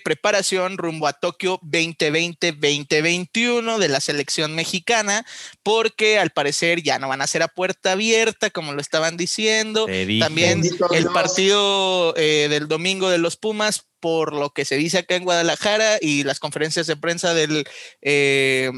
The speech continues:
Speaker 1: go-, no sé cómo se maneja acá todavía, pero debe ser como presidente municipal de Zapopan, una chingada así. Este,
Speaker 2: <laughs> Pues ves,
Speaker 1: eh,
Speaker 2: te digo
Speaker 1: ta-
Speaker 2: que hay que estudiar, güey.
Speaker 1: Sí, güey, no, es que no sé cómo está acá el pe-, es que, güey, ya ves
Speaker 2: Es lo
Speaker 1: que en la
Speaker 2: mismo.
Speaker 1: ciudad,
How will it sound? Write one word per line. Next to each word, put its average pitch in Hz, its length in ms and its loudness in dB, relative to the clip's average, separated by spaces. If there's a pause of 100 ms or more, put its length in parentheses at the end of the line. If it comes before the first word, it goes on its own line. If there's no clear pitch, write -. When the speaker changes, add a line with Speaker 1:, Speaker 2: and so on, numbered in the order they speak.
(680)
Speaker 1:
go-, 147 280 -6
no 160 240 -4
sé 180 220 0
cómo 165 420 -2
se - 120 -2
maneja 147 320 -4
acá 151 160 -2
todavía, 220 360 2
pero 170 140 0
debe 160 100 2
ser 160 140 -4
como 160 240 -4
presidente 151 680 -2
municipal 147 540 -4
de 143 80 0
Zapopan, 180 560 -2
una 160 180 -6
chingada 147 300 -4
así. 233 280 -4 (500)
Este, 143 880 2 (220)
Speaker 2:
<laughs> - 200 -16
Pues 131 120 -4
ves, 151 140 4
Speaker 1:
eh, 147 120 4
Speaker 2:
te 180 60 0
digo 170 180 0
Speaker 1:
ta- 170 60 -4
Speaker 2:
que 175 100 -2
hay 165 60 -2
que 180 160 0
estudiar, 113 540 0
güey. 208 240 -6
Speaker 1:
Sí, 165 280 -4
güey, 135 320 -2
no, 165 200 -2
es 180 100 -6
que 214 120 -2
no 208 100 -4
sé 226 140 -2
cómo 220 200 -2
está 214 180 -6
acá - 140 -4
el 202 100 -2
pe-, - 140 -6
es - 80 -4
que, 226 140 0
güey, 196 220 2
ya 202 120 4
ves 214 100 2
Speaker 2:
Es 180 60 0
lo 202 80 4
Speaker 1:
que 165 100 4
en - 100 2
la 160 80 2
Speaker 2:
mismo. 156 80 2
Speaker 1:
ciudad, 170 200 2